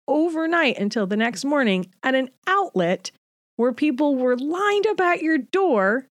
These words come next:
where you had to push through them just to open the doors in the first place, you are literally scarred for life. Anyway,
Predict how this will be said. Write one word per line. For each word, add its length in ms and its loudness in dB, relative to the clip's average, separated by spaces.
where 140 2
you 180 2
had 260 0
to 140 0
push 380 -4
through 280 2
them 440 -2
just 380 -2
to 140 2
open 380 2
the 100 2
doors 280 2
in 120 0
the 80 -2
first 320 0
place, 380 -2
you 140 0
are 160 0
literally 500 0
scarred 480 -2
for 180 -4
life. 420 -8
Anyway, 440 0